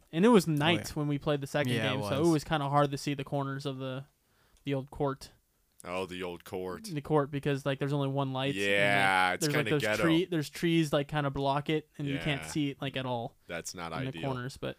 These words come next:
Speaker 3: Simpson, everybody.
Speaker 1: But, yeah, it was fun. Like, it was a lot of fun 'cause I could, like, actually dunk, and I got a couple in-game dunks.
Speaker 3: That's
Speaker 1: Pretty
Speaker 3: exciting.
Speaker 1: good, yeah.
Speaker 3: And you
Speaker 1: And some
Speaker 3: guys
Speaker 1: blocks.
Speaker 3: just, who was your
Speaker 2: Oh, yeah.
Speaker 3: third player?
Speaker 1: Uh, Aaron.
Speaker 2: Aaron, our roommate.
Speaker 3: Man,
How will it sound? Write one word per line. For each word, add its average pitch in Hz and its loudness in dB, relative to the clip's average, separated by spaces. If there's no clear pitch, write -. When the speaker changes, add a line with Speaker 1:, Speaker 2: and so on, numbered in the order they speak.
Speaker 3:
Simpson, 143 0
everybody. 73 -10
Speaker 1:
But, 135 0
yeah, 254 8
it 180 10
was 202 10
fun. 156 2
Like, 147 -4
it 190 0
was 202 8
a 170 4
lot 170 12
of 165 2
fun 165 6
'cause 156 2
I 147 2
could, 160 2
like, 143 2
actually 147 0
dunk, 147 -2
and 143 -2
I 147 0
got 156 4
a 147 0
couple 160 -2
in-game 156 -4
dunks. 135 -8
Speaker 3:
That's 110 0
Speaker 1:
Pretty - -6
Speaker 3:
exciting. 135 -4
Speaker 1:
good, 151 -6
yeah. 139 -6
Speaker 3:
And 90 -6
you 95 -6
Speaker 1:
And 156 -2
some - 4
Speaker 3:
guys 135 4
Speaker 1:
blocks. 139 2
Speaker 3:
just, - -2
who 110 -8
was 123 -4
your 180 -4
Speaker 2:
Oh, - -4
yeah. 139 -4
Speaker 3:
third 120 -2
player? 110 -2
Speaker 1:
Uh, 143 -4
Aaron. 139 -2
Speaker 2:
Aaron, 127 -2
our 131 -2
roommate. 113 -2
Speaker 3:
Man, 78 -12